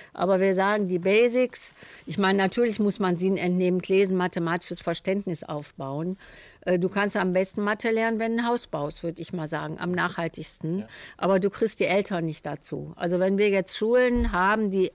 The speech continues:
Speaker 1: echt total anders sind, also du musst ja diesen Wandel, du musst ja die Menschen mitnehmen,
Speaker 2: Ja.
Speaker 1: ne? Aber du kannst Deutsch, Englisch, Mathe eben anders lernen, im eigenen Tempo. In der Grundschule sind Kinder eh, äh, manchmal drei Jahre auseinander.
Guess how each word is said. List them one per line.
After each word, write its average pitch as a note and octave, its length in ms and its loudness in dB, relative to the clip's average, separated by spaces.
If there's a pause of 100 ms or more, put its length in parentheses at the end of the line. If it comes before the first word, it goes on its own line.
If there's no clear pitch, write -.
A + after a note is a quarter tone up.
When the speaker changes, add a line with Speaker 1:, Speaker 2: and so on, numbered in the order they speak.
Speaker 1:
echt F#3 320 -4
total G#3+ 420 0
anders F#3+ 380 0
sind, F3 260 0 (1120)
also F#3 220 -8
du F#3+ 100 -6
musst G3 180 0
ja G3+ 80 2
diesen F#3+ 320 2
Wandel, G#3+ 360 4
du F#3+ 60 2
musst G3+ 160 2
ja G3+ 100 4
die G3 100 4
Menschen G#3+ 460 4
mitnehmen, D3 580 -2
Speaker 2:
Ja. A#2 180 -14
Speaker 1:
ne? F3+ 220 -2
Aber G3+ 220 2
du G3 100 2
kannst A3 380 -4
Deutsch, G#3+ 200 0
Englisch, G3 340 -4
Mathe G3+ 240 -4
eben F3+ 180 -2
anders E3+ 380 -4
lernen, C4 480 0 (420)
im G3+ 160 -2
eigenen F3+ 400 2
Tempo. A#3 640 2
In F#3+ 140 2
der F#3 140 0
Grundschule G3+ 420 0
sind F3+ 220 -2
Kinder F#3+ 360 -2
eh, G#3+ 480 2
äh, F#3 300 0
manchmal F#3 420 -2
drei F3 220 0
Jahre F3+ 420 -2
auseinander. G#3+ 800 -2